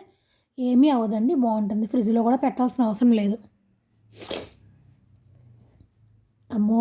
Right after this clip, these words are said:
ముక్కు పుట్టాలు వదురుతున్నాయి ముక్కు తీయగానే ఘాటుకి, అయినా నలగలేదండి. ఇప్పుడు ఎలాగ మన రుబ్బు రోట్లో వేసి ఒక నాలుగు తిప్పులు తిప్పేస్తే మెత్తగా అయిపోతుంది పచ్చడి.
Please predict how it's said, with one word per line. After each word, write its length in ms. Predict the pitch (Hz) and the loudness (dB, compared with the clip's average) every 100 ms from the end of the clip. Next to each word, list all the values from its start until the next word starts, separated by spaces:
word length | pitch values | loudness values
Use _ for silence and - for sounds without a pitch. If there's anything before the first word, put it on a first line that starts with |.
| 226 | 2
ముక్కు 280 | 214 - 226 | 0 -4 -8
పుట్టాలు 360 | 202 240 240 | -6 -4 0
వదురుతున్నాయి 500 | 226 208 - 226 233 | 0 -2 -2 -2 0
ముక్కు 180 | 208 - | -2 -4
తీయగానే 460 | 247 226 220 220 233 - _ - | -2 0 0 0 -2 -10 _ -8
ఘాటుకి, 420 | 208 214 214 226 - _ _ _ _ _ _ _ _ _ _ _ _ _ _ - | -6 -4 -4 -6 -10 _ _ _ _ _ _ _ _ _ _ _ _ _ _ -10
అయినా 360 | 226 226 220 254 | -4 0 2 4
నలగలేదండి. 800 | 262 247 254 254 240 247 247 240 - _ _ _ _ _ | 4 2 2 2 2 2 2 -2 -8 _ _ _ _ _
ఇప్పుడు 220 | 247 254 | -8 -4
ఎలాగ 300 | 247 214 220 240 | -4 -4 -2 2
మన 220 | 240 240 | 4 4
రుబ్బు 220 | 233 208 | 2 2
రోట్లో 240 | 233 226 240 | 0 2 2
వేసి 340 | 233 240 403 359 - - - - - - | 2 0 -2 -4 -8 -20 -20 -20 -18 -6
ఒక 120 | 254 | -2
నాలుగు 260 | 240 233 233 | 0 0 0
తిప్పులు 280 | 226 202 233 | -2 -2 -2
తిప్పేస్తే 460 | 214 - 254 - 403 339 - | -2 -2 -4 0 -2 -2 -2
మెత్తగా 480 | 285 294 - 254 233 | -2 -2 -4 -6 -2
అయిపోతుంది 460 | 247 214 208 214 196 | -2 -2 -6 -6 -4
పచ్చడి. 380 | 226 - 214 | -6 -6 -6